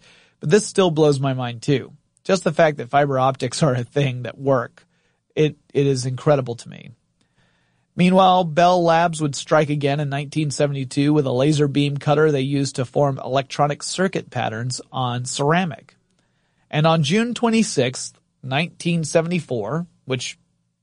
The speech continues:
just for trivia's sake, is exactly one year to the day before I was born, a barcode scanner, which typically uses lasers, read the very first product ever registered for realsies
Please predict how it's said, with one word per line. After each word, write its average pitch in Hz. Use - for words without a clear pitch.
just 131
for 123
trivia's 131
sake, 139
is 139
exactly 135
one 147
year 151
to 147
the 131
day 165
before 139
I 139
was 131
born, 165
a 180
barcode 160
scanner, 113
which -
typically 262
uses 202
lasers, 131
read 165
the 170
very 220
first 208
product 175
ever 202
registered 160
for 175
realsies 160